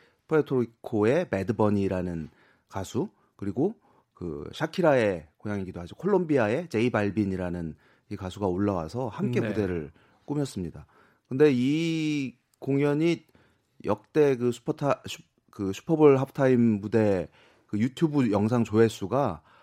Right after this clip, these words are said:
Speaker 1: 나흘 만인가 일억 뷰가 넘었대요. 그래서
Speaker 2: 아.
Speaker 1: 그 부분에서도 기록을 세웠고.
Speaker 2: 아, 몇 년 전에
Speaker 1: 네.
Speaker 2: 브루노 마스, 비욘세, 콜드플레이 뭐 이렇게 등장했던 기억도 있는데
Speaker 1: 그렇죠.
Speaker 2: 그거보다 훨씬 더
Speaker 1: 그거보다
Speaker 2: 많이
Speaker 1: 더.
Speaker 2: 났다고요?
Speaker 1: 예, 예, 예.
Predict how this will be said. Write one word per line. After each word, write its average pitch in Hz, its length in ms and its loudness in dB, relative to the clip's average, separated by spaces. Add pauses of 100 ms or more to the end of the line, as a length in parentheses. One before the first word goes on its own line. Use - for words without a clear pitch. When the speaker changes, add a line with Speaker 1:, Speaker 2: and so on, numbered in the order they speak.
(320)
Speaker 1:
나흘 120 420 -2
만인가 139 420 -2
일억 117 380 0 (160)
뷰가 110 240 0
넘었대요. 95 560 0
그래서 92 380 -4
Speaker 2:
아. 90 80 -10
Speaker 1:
그 107 220 2
부분에서도 95 640 -2
기록을 95 420 -2
세웠고. 131 520 0 (300)
Speaker 2:
아, 131 60 -6
몇 113 200 -2
년 214 240 0
전에 139 720 -2 (100)
Speaker 1:
네. 87 300 -2 (160)
Speaker 2:
브루노 190 420 2
마스, 185 380 2
비욘세, 180 800 0
콜드플레이 208 640 -4
뭐 160 140 0
이렇게 175 260 2
등장했던 170 1300 0
기억도 151 340 -2
있는데 123 320 -2 (100)
Speaker 1:
그렇죠. 117 120 -4 (140)
Speaker 2:
그거보다 202 280 8
훨씬 - 320 -4
더 123 60 4
Speaker 1:
그거보다 110 180 4
Speaker 2:
많이 135 140 2
Speaker 1:
더. 117 100 -2
Speaker 2:
났다고요? 104 300 -4
Speaker 1:
예, 113 40 6
예, 90 580 0
예. 80 140 -14